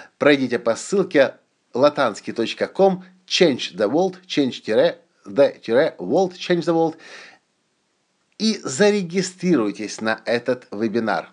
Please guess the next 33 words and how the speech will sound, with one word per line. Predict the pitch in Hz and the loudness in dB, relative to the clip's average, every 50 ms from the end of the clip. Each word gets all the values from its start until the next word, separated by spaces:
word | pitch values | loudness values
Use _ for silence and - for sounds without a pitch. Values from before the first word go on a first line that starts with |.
| _ _ - | _ _ -8
Вы | 123 135 | -4 0
получите | 135 135 135 127 - - - 123 | 2 2 2 2 0 -2 -2 0
его | 117 110 110 | 0 0 0
в | 101 | 0
записи | 120 120 104 95 101 - - | 0 -2 -2 -4 -10 -8 -6
мгновенно. | 101 95 95 92 98 107 113 139 180 180 175 160 156 143 127 - - - - - - - - - - - _ _ _ _ - | -6 -4 -4 -2 -2 -2 2 2 2 2 2 2 -2 -2 -2 -6 -18 -20 -20 -20 -20 -20 -20 -20 -20 -20 _ _ _ _ -2
И | 160 165 156 156 - - - | 2 4 4 4 4 0 -8
да, | 135 117 104 90 76 - - _ - | -2 0 0 0 0 -4 -10 _ 0
я | - 131 117 | 0 2 2
должен | 113 107 95 98 | 2 -2 -2 -2
вас | 92 - | -6 -6
предупредить, | - - 98 95 90 98 95 92 92 92 - - | -8 -8 -8 -8 -8 -8 -10 -10 -10 -10 -6 -6
эта | 113 107 - 113 | -4 0 0 0
возможность | 98 101 98 92 - 104 151 180 175 127 123 110 98 - - - | 2 0 -4 -4 -4 -2 2 2 2 2 0 -6 -8 -8 -16 -18
будет | - 107 139 175 196 180 175 | -12 -6 -4 -2 0 -2 -2
существовать | - - 139 127 135 123 - - 143 151 151 - | -4 -4 -8 -6 -8 -6 0 2 2 2 2 -2
всего | - - - - 131 104 117 143 | -14 -8 -2 0 0 2 2 0
лишь | 143 147 143 123 - - - | 0 0 0 -2 -4 -6 -4
несколько | 113 110 104 - - 113 107 98 - - 101 92 | -4 -4 -4 -4 -4 -4 -4 -4 -2 -2 -2 -2
дней. | 78 90 98 101 90 73 - _ - - _ _ | -2 -4 -6 -6 -6 -8 -12 _ -20 -20 _ _
В | _ - - | _ -20 -12
первой | _ - 131 127 117 104 101 104 95 | _ 4 4 6 6 4 0 -2 -4
группе | 87 82 127 196 196 - - 123 107 - - - - _ - | -4 -4 -4 -4 -4 0 0 0 0 0 -4 -16 -18 _ -4
мн-, | 95 107 123 135 131 | -2 0 0 0 -2
э, | - - 117 113 107 110 | -2 -2 0 0 0 0
лицензиатов | 113 127 123 - 131 120 104 113 113 95 87 - - 80 - - | 0 -2 -2 -2 -4 -2 0 2 0 0 0 -2 -6 -10 -10 -8
мне | 117 135 151 143 | -4 -4 -4 -2
нужно | 147 139 123 107 113 107 - - | -2 -4 -4 -4 -6 -6 -6 -8
всего | - - 101 95 98 107 | -10 -8 -6 -4 -2 -2
лишь | 95 85 82 - - _ | -4 -4 -8 -10 -10 _
пока | - - - - 90 76 78 | -4 -4 -2 -2 -4 -4 -4
что | - - - 113 - - - _ _ _ _ _ - | -6 -2 -2 -2 -2 -4 -14 _ _ _ _ _ -4
тридцать | - 131 120 113 107 92 - 120 113 - | -2 -2 -2 -2 -4 -6 -6 -8 -8 -10